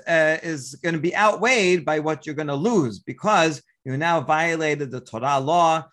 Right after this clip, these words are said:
The Torah says you can only eat that which is good, lachem, right? "Ach asher yachel lechol nefesh hu levado yaseh lachem," that only what you're gonna eat and not what non-Jews are gonna eat. You can't cook for a non-Jew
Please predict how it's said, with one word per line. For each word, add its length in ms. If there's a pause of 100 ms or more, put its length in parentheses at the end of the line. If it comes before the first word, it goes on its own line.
(140)
The 80
Torah 440
says 460
you 100
can 300
only 680
eat 420 (380)
that 260
which 240
is 280
good, 460 (220)
lachem, 640 (260)
right? 220
"Ach 220 (160)
asher 300
yachel 600 (100)
lechol 440
nefesh 400
hu 80
levado 320
yaseh 480 (200)
lachem," 840 (240)
that 140
only 220
what 240
you're 180
gonna 220
eat 440
and 160
not 280
what 200
non-Jews 520
are 40
gonna 180
eat. 140
You 60
can't 260
cook 200
for 120
a 40
non-Jew 600